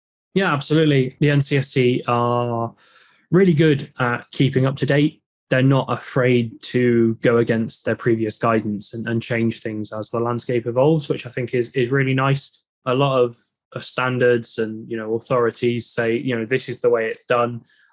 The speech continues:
And then in the face of a changing world, say, "No, no, no, we said this is how it's done, this is how it's done." Key example of that is the, um,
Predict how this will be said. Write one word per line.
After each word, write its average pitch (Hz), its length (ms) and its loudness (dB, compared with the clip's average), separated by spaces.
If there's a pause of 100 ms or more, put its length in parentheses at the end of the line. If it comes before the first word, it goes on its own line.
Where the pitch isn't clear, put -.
And 113 160 -2
then 110 120 -2
in 113 100 0
the 113 80 -2
face 120 380 -2
of 113 260 -2
a 120 60 -6
changing 113 440 -4
world, 107 360 -2
say, 110 260 -6
"No, 117 100 -4
no, 117 120 -4
no, 110 200 -4
we 113 140 -4
said 117 240 -6
this - 160 -6
is 113 120 -10
how 110 120 -8
it's 101 140 -8
done, 107 200 -10
this - 160 -16
is - 100 -14
how 113 100 -14
it's 107 120 -14
done." 117 280 -4 (320)
Key 151 160 -2
example 120 420 -4
of 110 80 -6
that 117 240 -2
is - 500 -4
the, 123 440 0
um, 117 460 -8